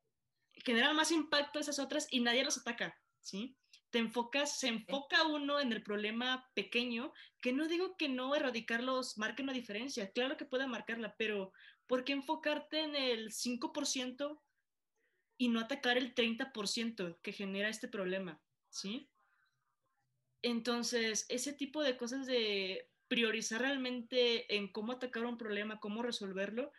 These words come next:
Speaker 1: te vas por el que tiene mayor peso, ¿sí? Ahora, no me voy a meter tanto con lo de las bolsas, pero sí un detalle interesante es que incluso, o sea, las bolsas de plástico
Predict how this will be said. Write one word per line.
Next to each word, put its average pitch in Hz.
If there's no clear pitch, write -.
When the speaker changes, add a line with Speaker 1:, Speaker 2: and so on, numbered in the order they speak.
Speaker 1:
te 175
vas 185
por 285
el 277
que 214
tiene 220
mayor 190
peso, 196
¿sí? 208
Ahora, 196
no 202
me 214
voy 220
a 226
meter 220
tanto 208
con 214
lo 208
de 190
las 170
bolsas, 185
pero 185
sí 180
un 196
detalle 208
interesante 208
es 190
que 202
incluso, 190
o 170
sea, 185
las 214
bolsas 214
de 254
plástico 254